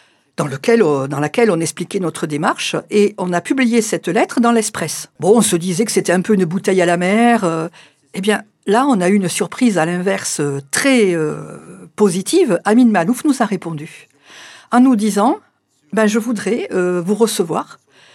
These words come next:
et votre combat est légitime. Je voudrais le soutenir, et je vous accueille à l'Académie en décembre. »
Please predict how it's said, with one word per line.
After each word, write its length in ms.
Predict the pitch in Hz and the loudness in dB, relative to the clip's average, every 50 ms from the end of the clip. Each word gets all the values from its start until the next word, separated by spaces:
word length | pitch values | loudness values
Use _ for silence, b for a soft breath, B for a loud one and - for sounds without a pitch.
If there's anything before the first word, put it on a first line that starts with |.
| b b b b b | b b b b b
et 100 | - 208 | 2 2
votre 300 | 208 220 220 220 - 254 | 4 4 2 0 0 -2
combat 440 | 226 220 190 196 185 175 185 247 277 - _ - | -2 0 -4 -2 0 0 0 0 -2 -4 _ -2
est 80 | 240 | 0
légitime. 640 | 247 247 220 202 202 196 208 - 175 175 202 254 302 - _ _ _ _ _ _ _ _ _ | 0 2 0 0 -2 -4 -6 -8 -8 -4 -4 -4 -6 -6 _ _ _ _ _ _ _ _ _
Je 220 | - 185 160 170 185 | -10 -8 -6 -6 -6
voudrais 320 | 175 175 226 214 220 277 | -4 -4 -4 -2 0 0
le 100 | 269 226 | 0 0
soutenir, 640 | 214 - 240 214 - 208 202 185 220 262 - - _ b b b b b _ | 0 0 -4 -2 -2 -2 -2 -2 -4 -6 -6 -10 _ b b b b b _
et 80 | 226 214 | 0 2
je 80 | 220 | 2
vous 240 | 240 214 247 220 214 | 2 0 0 0 0
accueille 300 | 202 202 - 262 269 254 | 0 0 0 0 2 2
à 40 | 214 | 2
l'Académie 640 | 196 180 - - 196 180 180 180 180 214 285 415 - _ _ _ _ _ _ _ _ _ _ _ _ _ | 0 0 -2 -4 -4 -4 -2 -2 0 -2 -2 -2 -6 _ _ _ _ _ _ _ _ _ _ _ _ _
en 100 | 240 262 | 2 4
décembre. » 580 | 247 226 220 - - 175 180 208 220 262 349 | 4 4 2 0 -2 -4 -4 -2 -2 -4 -4